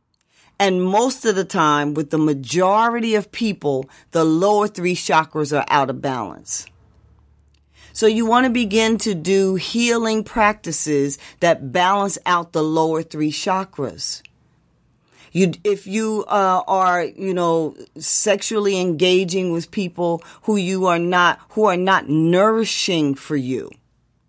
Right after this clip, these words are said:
right? I'm not gonna say who you ain't in a relationship with, who's not your man, not your woman. That's not for me to say.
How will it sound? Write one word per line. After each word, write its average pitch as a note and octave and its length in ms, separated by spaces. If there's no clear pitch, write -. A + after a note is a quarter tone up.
right? D#3+ 340
I'm F#3+ 160
not G3+ 160
gonna F#3+ 160
say F3 280
who F3 120
you E3 200
ain't D#3+ 140
in D#3 100
a - 20
relationship D3+ 600
with, D3+ 340
who's C#3+ 140
not D3+ 240
your D3 100
man, D3+ 360
not D3 220
your D3+ 80
woman. D3 320
That's G#3 240
not G#3 200
for F#3 140
me F3 360
to - 180
say. G#2+ 420